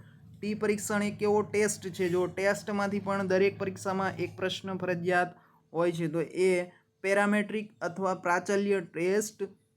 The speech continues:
છે. પેરામેટ્રિક અને નોન પેરામેટ્રિક ટેસ્ટ કયા છે તેમાંથી પ્રશ્ન. કોર્પોરેટ ગવર્નન્સ કેડબરીની સમિતિ, અ, સમિતિની રચના ક્યારે થઈ? કેડબરી સમિતિની રચના ક્યારે થઈ? તો ઈસવીસન ઓગણીસો ને એકાણુંમાં. કેડબરી ક્યારે આવી?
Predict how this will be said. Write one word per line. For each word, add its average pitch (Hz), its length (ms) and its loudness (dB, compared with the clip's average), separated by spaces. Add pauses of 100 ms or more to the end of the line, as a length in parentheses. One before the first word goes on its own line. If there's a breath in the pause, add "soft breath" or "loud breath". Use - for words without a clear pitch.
(160)
છે. - 480 -4 (280)
પેરામેટ્રિક 196 640 0
અને 196 180 -2
નોન 175 380 2
પેરામેટ્રિક 190 720 -4
ટેસ્ટ 190 300 -4
કયા 180 320 -2
છે 170 220 -6
તેમાંથી 165 500 -4
પ્રશ્ન. 107 460 -12 (1600)
કોર્પોરેટ 208 600 4
ગવર્નન્સ 208 580 4
કેડબરીની 208 640 2
સમિતિ, 208 460 -2
અ, 180 300 -2
સમિતિની 208 540 0
રચના 196 360 0
ક્યારે 190 260 2
થઈ? 165 300 -2 (960)
કેડબરી 208 460 4
સમિતિની 208 520 0
રચના 202 420 0
ક્યારે 190 320 2
થઈ? 185 280 2
તો 180 280 -4
ઈસવીસન 202 520 -4
ઓગણીસો 180 540 -2
ને 180 100 -2
એકાણુંમાં. 143 600 -4
કેડબરી 180 600 -2
ક્યારે 202 260 0
આવી? 185 380 -2